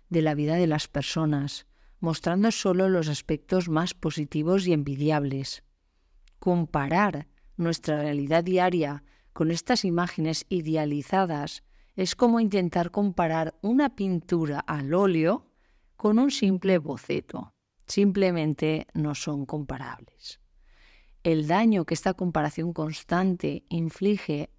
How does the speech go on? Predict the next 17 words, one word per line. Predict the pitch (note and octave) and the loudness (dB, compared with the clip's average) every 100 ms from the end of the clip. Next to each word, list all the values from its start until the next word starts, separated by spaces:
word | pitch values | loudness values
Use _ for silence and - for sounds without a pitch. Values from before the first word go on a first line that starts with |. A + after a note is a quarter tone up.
| - | -4
a | G3+ | 0
nuestra | G3 F#3 - A3+ | 0 0 0 0
autoestima | G#3+ E3 - D#3 C#3 B2+ B2 - _ _ _ _ - | 0 -4 -4 -6 -6 -6 -10 -18 _ _ _ _ -4
es | E3 D#3 F3 | 0 0 2
innegable. | G3 E3 C3+ B2+ B2+ D3 C#3 C3+ B2+ - _ - - _ | 2 2 -2 -10 -4 -2 -2 -6 -10 -16 _ -20 -20 _
Puede | D#3+ F3+ A#3+ | 2 4 4
que | F#3+ | 2
te | F3 | -2
sientas | - D#3+ D#3+ F#3+ G3 D#3+ | -4 -2 0 0 0 -2
inadecuado, | D3+ C#3+ C#3 - D3+ D3+ D3+ D#3 - _ _ - | -4 -4 -6 -2 -2 0 -2 -6 -10 _ _ -6
insuficiente | F#3+ F3 E3 - D#3+ F3+ F3 F3 E3 E3+ F3 - | -4 -2 -4 -4 -4 -2 0 0 0 -2 -2 -4
e | |
incapaz | E3+ D#3+ D3+ - G#3+ A#3 | -4 -4 -6 -2 0 2
de | B3 | 0
alcanzar | A3 F#3+ F3 E3 F3 | 0 -4 -2 -4 -4
esos | F#3 F3+ A#3 | -4 -2 0
estándares | G3+ - D#3+ D#3 D#3 E3+ - | -2 -2 -2 -2 0 -2 -4